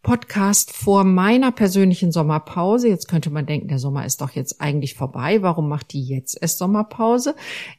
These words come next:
Das hat einen ganz einfachen Grund. Ich habe eben keine Schulkinder mehr und, ähm, bin nicht mehr auf Schulferien angewiesen. Juhu! Und werde im September Urlaub machen.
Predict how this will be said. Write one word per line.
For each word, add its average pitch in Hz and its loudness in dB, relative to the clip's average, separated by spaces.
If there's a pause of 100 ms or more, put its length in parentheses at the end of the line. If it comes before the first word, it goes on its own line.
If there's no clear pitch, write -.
Das 151 -8
hat - -14
einen 220 4
ganz - -4
einfachen - -4
Grund. 214 0
Ich - -6
habe - -8
eben 185 -2
keine 262 -6
Schulkinder 202 -4
mehr 160 -6 (260)
und, 185 0
ähm, 180 0 (220)
bin 208 6
nicht 277 0
mehr 262 2
auf 240 -4
Schulferien 190 0
angewiesen. 175 0 (140)
Juhu! 269 2 (560)
Und 208 0
werde 175 2
im 156 -2
September 156 -4 (140)
Urlaub 156 2
machen. 120 -10